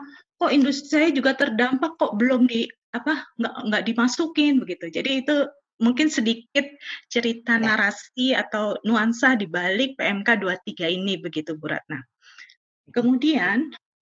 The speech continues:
Speaker 1: seperti yang juga tadi disampaikan Pak Justinus,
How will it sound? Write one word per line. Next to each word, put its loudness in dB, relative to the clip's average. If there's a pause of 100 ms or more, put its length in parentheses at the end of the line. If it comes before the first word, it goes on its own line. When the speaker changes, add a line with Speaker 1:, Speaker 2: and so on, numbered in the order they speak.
Speaker 1:
seperti 0
yang 4
juga 2
tadi 0
disampaikan -2
Pak -8
Justinus, -2